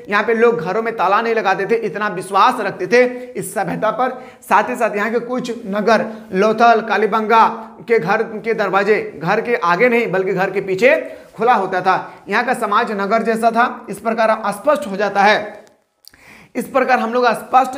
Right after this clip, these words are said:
कर सकते हैं। क्या कर सकते हैं मेरे दोस्त? याद रखिए कि हड़प्पा सभ्यता का सामाजिक जीवन कैसा था। आते हैं सर point two में, Point number two में आते हैं सर, धार्मिक जीवन। हड़प्पा सभ्यता को धार्मिक जीवन बहुत ही उत्तम है। जिस तरह से सामाजिक जीवन उत्तम था, ठीक इसी तरह से हड़प्पा सभ्यता का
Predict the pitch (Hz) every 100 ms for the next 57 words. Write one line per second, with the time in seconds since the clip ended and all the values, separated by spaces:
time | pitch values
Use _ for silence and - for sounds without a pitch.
0 | 240 254 208 202 220 220 269 269 - -
1 | 202 233 247 214 226 233 214 - 262 262
2 | 208 208 208 214 220 190 190 220 214 196
3 | 202 208 180 175 190 202 180 233 349 -
4 | - _ 165 147 131 120 - _ _ _
5 | - - 208 262 269 254 - 208 170 170
6 | 180 139 - - - _ _ _ _ _
7 | _ _ _ - 196 226 240 269 226 208
8 | 170 160 151 139 165 185 240 262 190 160
9 | 131 - - - 185 240 285 277 247 262
10 | 262 - 175 226 254 196 233 208 202 208
11 | 170 139 120 - 156 220 233 233 233 226
12 | 180 175 220 208 233 226 233 226 254 269
13 | - - - 226 240 254 233 233 214 185
14 | 202 247 220 190 185 226